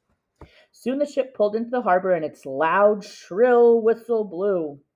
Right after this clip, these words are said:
Gittel placed Basha inside her coat pocket next to her note from Mama and rushed down the gangplank with all the other passengers.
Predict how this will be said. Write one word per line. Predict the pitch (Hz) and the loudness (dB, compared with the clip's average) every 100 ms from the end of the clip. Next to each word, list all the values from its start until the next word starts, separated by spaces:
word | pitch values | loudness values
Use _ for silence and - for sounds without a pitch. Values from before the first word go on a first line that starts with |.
| _ _ _ _ - | _ _ _ _ -10
Gittel | 247 247 - | -6 -4 -6
placed | - 202 285 - | -8 -10 -8 -6
Basha | 220 233 262 | -4 -4 -8
inside | 247 240 226 | -8 -8 -8
her | 254 | -8
coat | 262 196 - | -8 -8 -6
pocket | 170 175 175 | -6 -6 -8
next | 156 175 - | -10 -10 -8
to | 226 | -6
her | 240 | -4
note | 208 208 - | -2 -4 -6
from | 247 226 | -8 -6
Mama | 170 170 | -6 -6
and | 160 151 151 | -10 -12 -6
rushed | 226 240 - | -4 -4 -8
down | 240 240 233 | -6 -6 -6
the | |
gangplank | 190 190 196 190 151 151 _ _ _ _ - | -8 -8 -10 -12 -14 -16 _ _ _ _ -14
with | 151 _ - | -14 _ -6
all | 196 208 214 226 | 0 2 2 0
the | 220 | -4
other | 226 | -6
passengers. | 226 143 - 147 135 135 135 | -8 -12 -14 -20 -20 -20 -20